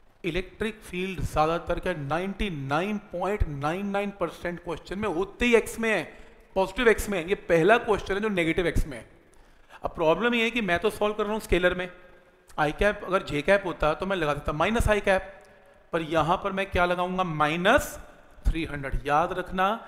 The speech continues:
जब magnitude calculation होगी, अगर electric field right होगा तो प्लस तीन सौ, अगर electric field left होगा तो माइनस तीन सौ।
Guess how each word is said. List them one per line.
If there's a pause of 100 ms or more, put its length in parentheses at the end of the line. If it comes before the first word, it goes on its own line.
(240)
जब
magnitude
calculation
होगी, (280)
अगर
electric
field
right
होगा (320)
तो
प्लस
तीन
सौ, (340)
अगर
electric
field
left
होगा (320)
तो
माइनस
तीन
सौ।